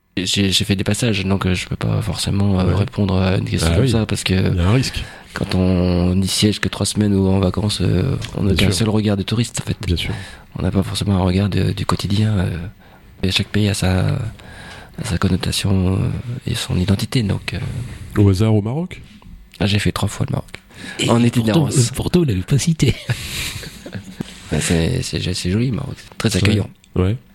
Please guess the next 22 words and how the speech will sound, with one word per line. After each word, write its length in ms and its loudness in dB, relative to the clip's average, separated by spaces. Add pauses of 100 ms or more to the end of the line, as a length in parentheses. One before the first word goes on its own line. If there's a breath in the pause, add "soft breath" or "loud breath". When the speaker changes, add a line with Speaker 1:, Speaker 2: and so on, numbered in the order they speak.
(140)
Speaker 1:
J'ai 80 -4
fait 140 -2
le 40 -2
sud 140 0
marocain, 500 0
puis 80 0
j'ai 140 0
fait 180 -4
un 60 0
peu 120 0
le 80 0
nord, 320 -2
euh, 140 -6 (460)
Fès, 400 0
euh, 100 2 (100)
Meknès 500 -6
et 640 -6
Speaker 2:
Abdel, 280 2
des 80 2
conseils 280 0
de 60 2
voyage ? 420 0